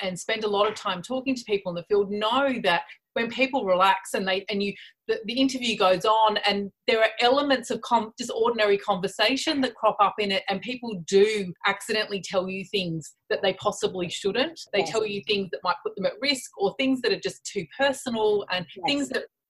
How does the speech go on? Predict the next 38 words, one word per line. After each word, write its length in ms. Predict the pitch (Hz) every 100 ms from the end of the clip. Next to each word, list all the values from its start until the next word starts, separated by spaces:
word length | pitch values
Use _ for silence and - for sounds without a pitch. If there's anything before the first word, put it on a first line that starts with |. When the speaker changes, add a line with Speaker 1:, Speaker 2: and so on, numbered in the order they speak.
| _ _
Speaker 1:
really 260 | 330 349 277
shouldn't 280 | 294 254
be 80 | -
cropping 300 | - 226 208
up 160 | 196 214
in 80 | 196
our 140 | 185
research. 680 | 185 - 208 349 - - - -
Um, 260 | 208 202 202 - _
and 120 | 247 254
it, 100 | 254
but 100 | 254
it's 120 | 254
all 140 | 262 262
part 280 | - 220 214
of 80 |
that 160 | 196 -
relationship 640 | 196 185 196 240 208 196 -
building, 460 | 196 185 180 170 165
and 140 | 165
that, 100 | 175 - - _ -
you 100 | 180
know, 200 | 180 202 - _
particularly 500 | 220 262 254 - 208
if 80 | 185
you 80 | 190
see 280 | - 202 196
people 360 | 202 202 190 180
over 180 | 190 190 180
multiple 720 | 180 196 - - 196 180 - _
sort 180 | - 214
of 60 | -
iterations, 840 | 233 226 214 226 302 - 254 202 -
you 100 | 254
do 260 | 294 349 330
build 280 | 262 202 190
relationships 680 | 175 165 - 190 202 -
with 120 | 190